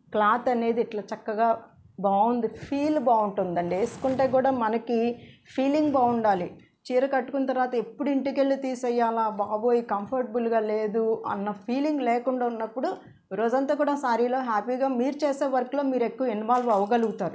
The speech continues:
వేసుకున్న బట్టలు కూడా మనకు కంఫర్టబుల్గా ఉండాలన్నమాట. So ఇది చాలా ఫ్లెక్సిబిలిటీగా మనకి కంఫర్టబుల్ ఫీలింగ్ ఇస్తుంది ఈ క్లాత్. ఇది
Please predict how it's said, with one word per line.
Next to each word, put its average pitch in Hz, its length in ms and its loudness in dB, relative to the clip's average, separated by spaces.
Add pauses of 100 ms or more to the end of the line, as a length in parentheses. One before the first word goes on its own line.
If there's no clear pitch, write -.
వేసుకున్న 196 420 -2
బట్టలు 226 240 -2
కూడా 226 180 -2
మనకు 262 240 -4
కంఫర్టబుల్గా 262 680 -2 (120)
ఉండాలన్నమాట. 170 580 -2 (440)
So - 140 -2
ఇది 294 160 -4
చాలా 247 240 0
ఫ్లెక్సిబిలిటీగా 277 840 0 (220)
మనకి 226 260 -2 (360)
కంఫర్టబుల్ 240 540 0 (160)
ఫీలింగ్ 233 380 0
ఇస్తుంది 170 360 -6 (140)
ఈ 202 140 -2
క్లాత్. 160 280 -4 (3000)
ఇది 233 180 2